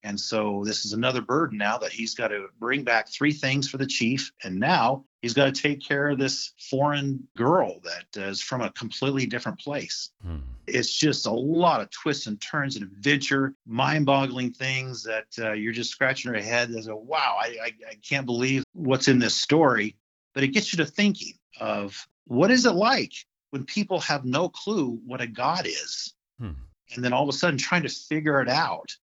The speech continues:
Speaker 1: So this missionary daughter, her name is Shauna, she kind of brings delight to Toka.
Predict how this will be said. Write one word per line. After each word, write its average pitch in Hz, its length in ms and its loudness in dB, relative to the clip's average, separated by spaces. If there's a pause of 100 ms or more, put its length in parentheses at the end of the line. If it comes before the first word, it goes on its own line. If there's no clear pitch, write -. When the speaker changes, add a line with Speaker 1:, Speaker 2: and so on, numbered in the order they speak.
(420)
Speaker 1:
So - 200 -2
this 117 180 -2
missionary 123 760 0
daughter, 95 460 2 (200)
her 104 80 -4
name 101 180 4
is 92 80 0
Shauna, 95 460 2 (220)
she 110 720 2
kind 117 220 2
of 120 100 2
brings 117 340 4
delight 117 520 2 (640)
to - 120 -20
Toka. 151 460 0